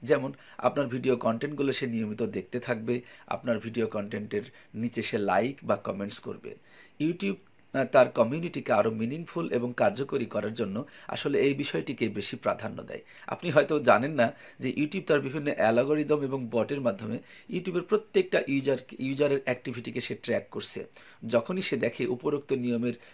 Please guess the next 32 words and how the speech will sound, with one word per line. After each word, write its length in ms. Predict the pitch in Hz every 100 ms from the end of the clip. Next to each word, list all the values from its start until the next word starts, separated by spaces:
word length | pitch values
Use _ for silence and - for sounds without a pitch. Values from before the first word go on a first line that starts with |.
| _ -
কোনো 140 | 131
ব্যত্যয় 380 | 113 107 - 147
হচ্ছে, 320 | 139 - 131 - - -
তখনই 340 | 143 165 151
সে 160 | 139 131
আপনাকে 400 | 104 120 - - - -
স্প্যামিং 520 | - - 117 135 170
বা 100 | 131
অবৈধ, 460 | - 131 156 147 135
আহ, 720 | 170 - - - 127 117 -
আহ, 160 | 127
কর্ম 340 | 120 127 117 123
হিসাবে 360 | 120 - 113 113
উল্লেখ 340 | 117 110 117
করে 260 | 127 131 - - -
এবং 220 | 113 113
সেটিকে 420 | - 110 117 127
আপনাকে 420 | 113 120 117 120 -
ব্যান 320 | 110 117 127
করে 220 | 135 123 135
বা 120 | 117
আপনার 180 | 113 110
চ্যানেলকে 380 | 113 110 104
টার্মিনেট 460 | 113 - 101 107 98
করে 220 | - 101
দেয় 180 | 76 - - _ _ _ _
অথবা 340 | 127 160 135 127
উক্ত 320 | 175 170 - 139
ইউজারকে 480 | 147 127 135 123 -
ব্লক 280 | 117 127 -
করে 160 | - 90
দেয়। 200 | 67